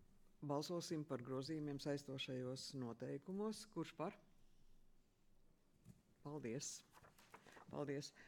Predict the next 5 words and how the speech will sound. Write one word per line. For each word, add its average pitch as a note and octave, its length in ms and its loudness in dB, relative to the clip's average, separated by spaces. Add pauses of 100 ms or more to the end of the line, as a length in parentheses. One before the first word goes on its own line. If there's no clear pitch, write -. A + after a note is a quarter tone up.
(180)
Arī F3+ 240 6
nākošo E3 640 6
jautājumu G3 540 6
mums D3+ 180 2
ziņos C3+ 400 4